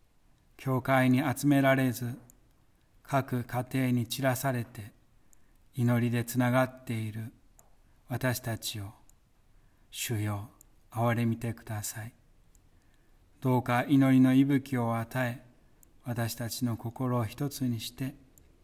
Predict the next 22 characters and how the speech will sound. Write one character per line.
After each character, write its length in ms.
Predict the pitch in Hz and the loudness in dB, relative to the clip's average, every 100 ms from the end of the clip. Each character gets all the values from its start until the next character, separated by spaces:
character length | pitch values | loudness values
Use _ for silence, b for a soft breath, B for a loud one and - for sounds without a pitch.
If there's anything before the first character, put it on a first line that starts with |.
| b b b b b | b b b b b
あ 100 | - | -6
な 120 | 117 113 | -4 -4
た 160 | 107 | -4
の 140 | 104 98 | -4 -4
聖 340 | - 123 117 | -2 0 0
霊 220 | 113 113 | 0 0
に 260 | 113 123 139 - - - _ | 0 0 -2 -12 -20 -20 _
生 80 | - | -10
か 160 | 120 107 | -6 -4
さ 160 | 120 | -4
れ 120 | 113 113 | -4 -4
る 120 | 107 | -6
こ 120 | - | -8
と 140 | 117 | -6
が 140 | 123 107 | -4 -4
で 100 | 107 | -8
き 140 | - | -6
ま 120 | 120 127 | -4 -4
す 160 | - | -8
よ 100 | 110 104 | -10 -10
う 60 | 104 | -12
に、 100 | 113 | -14